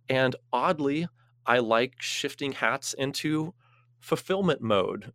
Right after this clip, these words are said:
and packing up these boxes and being able to touch each one of them with my hands and send them off to the readers and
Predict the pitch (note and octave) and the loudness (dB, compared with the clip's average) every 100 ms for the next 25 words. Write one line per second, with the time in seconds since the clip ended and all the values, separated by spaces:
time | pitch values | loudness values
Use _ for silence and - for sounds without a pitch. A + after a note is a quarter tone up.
0 | _ A#2+ A2+ A2+ - E3+ F#3 D3+ B2 - | _ -2 -2 -4 -6 -6 -2 -2 -2 -4
1 | G#2+ - A2 - G2+ G#2+ A2 C#3 D#3 D3+ | -6 -2 -4 -4 -10 -10 -6 -4 -2 0
2 | D3 D3 - G3 - D3+ - C3+ A#2+ - | -2 -2 -4 -4 -6 -6 -2 0 0 0
3 | A2+ A2+ A2 A2+ G#2+ G2+ G2 G#2 - F#3 | -4 -2 -4 -2 -2 -2 -4 -8 -4 -2
4 | F#3 D3+ B2 A#2 - G#2+ G#2 G#2 G2 F#2+ | -2 0 2 2 -2 -2 0 0 0 -2
5 | F#2+ - G#2+ G#2 | -4 -4 0 0